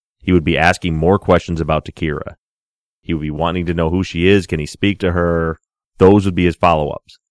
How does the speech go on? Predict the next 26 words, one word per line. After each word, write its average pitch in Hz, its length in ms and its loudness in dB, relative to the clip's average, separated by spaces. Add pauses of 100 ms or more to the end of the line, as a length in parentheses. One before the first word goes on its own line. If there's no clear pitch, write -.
He 87 140 -6
just 104 200 2
got 127 140 2
a 123 80 2
statement 82 640 -4
from 87 180 -6
someone 80 420 -4
who 85 120 -4
said 76 460 -4 (460)
the 85 80 -4
last 82 360 2
person 87 280 -2
to 80 120 -2
ask 78 240 -4
her 85 100 -4
for 82 140 -6
a 78 60 -2
ride 76 220 0
was 73 120 -8
Takira. - 480 -12 (320)
And 85 140 -8
this 92 160 -4
is 85 100 -4
how 82 100 2
McGillivray 80 680 -2
responds. - 640 -8